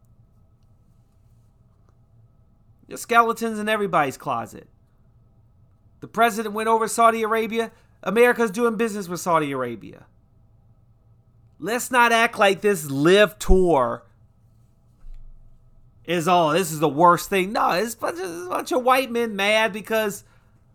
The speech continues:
a bunch of Saudi princes got billions.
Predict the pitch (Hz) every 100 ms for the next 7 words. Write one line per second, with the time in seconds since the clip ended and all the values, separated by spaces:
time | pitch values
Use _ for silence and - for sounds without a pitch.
0 | _ _ 185 226 226 - 254 240 240 208
1 | 240 247 - 226 220 175 220 190 135 196
2 | 240 233 139 113 113 - -